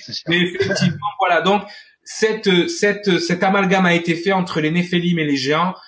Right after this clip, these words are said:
Speaker 2: à cause de cette race de Néphilim qui était les Raphaïm. D'accord ? Rapha. D'accord ? On expliquera ensuite ce que sont les Raphaïm,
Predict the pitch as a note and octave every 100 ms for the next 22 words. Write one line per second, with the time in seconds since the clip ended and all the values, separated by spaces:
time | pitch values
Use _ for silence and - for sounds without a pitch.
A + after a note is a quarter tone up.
0 | _ C3 - G#3+ G3+ D#3+ E3 D#3 D3 D3+
1 | D3 C#3+ D3 C#3+ C#3+ C#3+ D#3 - C3+ F3
2 | C3+ A2 A2+ E3 - C3 A#2+ G#2 _ _
3 | _ _ A#2 A2+ C#3+ D#3 - _ A2 D3
4 | - C3 - _ _ _ _ A2+ - B2+
5 | A#2 A2+ - G#2+ B2+ A#2 - C3 - -
6 | A2+ A#2 C#3 C#3 _ _ _ A2 B2+ B2
7 | - A#2 B2 C#3